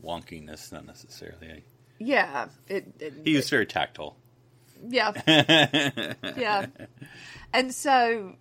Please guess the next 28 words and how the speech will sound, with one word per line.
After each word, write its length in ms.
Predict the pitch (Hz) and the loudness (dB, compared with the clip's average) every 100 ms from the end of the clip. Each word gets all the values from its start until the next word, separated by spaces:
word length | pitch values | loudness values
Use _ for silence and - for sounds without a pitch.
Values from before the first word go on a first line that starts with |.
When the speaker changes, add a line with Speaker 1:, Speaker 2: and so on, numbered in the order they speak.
| - | -4
Speaker 2:
yeah, 300 | 311 175 - | 4 6 4
even 480 | 233 269 254 240 220 | -2 -2 0 -2 -2
with 800 | 214 208 196 196 - - - - _ _ - | -2 0 0 -4 -10 -16 -18 -20 _ _ -20
modern 560 | - 190 233 262 226 196 | -12 -2 4 6 6 2
Who, 560 | 196 170 151 135 135 143 | -2 -6 -4 -2 -4 -4
new 340 | 196 254 233 | -4 -2 -2
Who, 100 | 185 | -4
Speaker 1:
Mm-hmm. 560 | 139 113 101 107 101 117 - _ _ _ | -4 -4 -6 -8 -10 -10 -14 _ _ _
Speaker 2:
I 80 | 180 | -2
don't 380 | 175 196 190 - | 0 0 -2 -6
necessarily 1500 | 165 170 175 - 165 - 175 165 165 160 160 156 156 151 143 | -10 -8 -8 -8 -8 -6 -4 -4 -4 -6 -6 -6 -6 -6 -4
Speaker 1:
Nine 540 | 90 92 92 90 92 | -4 -2 -4 -6 -8
was 260 | 90 80 - | -8 -10 -12
too, 560 | - 85 85 82 80 78 _ _ _ - | -10 -8 -8 -10 -12 -18 _ _ _ -16
I 80 | |
don't 120 | 78 78 | -14 -12
know, 240 | 73 73 | -14 -16
something. 520 | - 71 65 80 78 - - _ _ _ _ _ _ - - | -12 -12 -12 -14 -14 -16 -20 _ _ _ _ _ _ -20 -20
Speaker 2:
Leather 120 | 151 | -8
Speaker 1:
I 40 | 165 | -4
mean, 100 | 170 | -2
sure. 220 | - 196 | 0 0
Speaker 2:
jacket. 680 | 147 123 - 156 147 101 98 | 0 -2 -4 -8 -10 -6 0
Speaker 1:
<laughs> 0 | |
Yeah, 380 | 147 131 123 104 | 2 2 -2 -2
too 180 | - | -4
leather 200 | 104 98 92 | -2 -2 -4
jacket. 260 | 76 73 | -8 -10